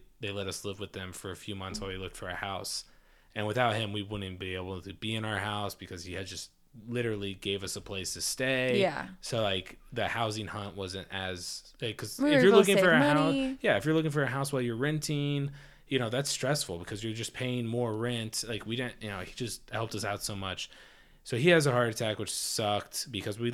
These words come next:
Speaker 1: I also, I mean, we moved up, like, the reason why I was cool having the wedding, like, in six months when we were looking at everything is 'cause I wanted my grandparents to be there.
Speaker 2: Yeah.
Speaker 1: And I was like, "Damn, dude, like, everything we did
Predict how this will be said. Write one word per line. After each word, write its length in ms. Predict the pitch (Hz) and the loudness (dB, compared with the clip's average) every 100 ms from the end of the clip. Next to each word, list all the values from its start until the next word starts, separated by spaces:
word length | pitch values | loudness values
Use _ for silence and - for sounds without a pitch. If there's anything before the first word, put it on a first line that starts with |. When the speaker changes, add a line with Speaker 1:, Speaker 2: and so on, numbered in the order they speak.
| 143 | 2
Speaker 1:
I 120 | 127 | 6
also, 720 | 151 175 175 135 127 123 120 - | 6 6 4 2 2 0 -4 -4
I 40 | 120 | -4
mean, 140 | 120 | 0
we 100 | 165 | 2
moved 320 | 185 180 147 135 | 4 2 0 -2
up, 240 | 135 - | -2 -2
like, 160 | 127 107 | -4 -4
the 80 | 123 | 0
reason 260 | 160 180 | 2 2
why 40 | 160 | 0
I 20 | |
was 120 | 135 | -2
cool 200 | - 143 | -2 -2
having 300 | 113 120 113 | -2 -4 -4
the 100 | 107 | -4
wedding, 480 | 95 92 107 123 143 - - - - | -2 -2 -2 -4 -6 -10 -20 -12 -6
like, 120 | 107 | -4
in 120 | 113 | -2
six 320 | 104 127 113 104 | -2 -2 -2 -6
months 280 | 101 117 | -6 -6
when 100 | 107 101 | -8 -6
we 40 | |
were 80 | 98 | -6
looking 320 | 98 - 110 | -6 -8 -8
at 100 | 110 | -6
everything 280 | 117 120 120 | -8 -8 -8
is 100 | 104 | -8
'cause 200 | 107 95 | -8 -6
I 120 | 107 | -6
wanted 240 | 107 113 | -4 -4
my 120 | 104 98 | -4 -6
grandparents 520 | 101 92 98 92 - | -6 -6 -8 -10 -8
to 80 | 85 | -10
be 120 | 85 | -10
there. 180 | - - - | -14 -20 -6
Speaker 2:
Yeah. 220 | 208 185 - - _ _ - - | 0 0 -2 -18 _ _ -20 -10
Speaker 1:
And 160 | 104 107 | -4 -2
I 80 | 104 | -2
was 120 | 101 | -4
like, 160 | 87 - | -6 -6
"Damn, 240 | 87 78 | -10 -8
dude, 200 | 80 78 | -10 -12
like, 140 | 71 - | -12 -6
everything 440 | 110 113 110 117 | -4 -4 -4 -6
we 120 | 107 101 | -4 -6
did 480 | 101 98 95 95 | -4 -2 -2 -4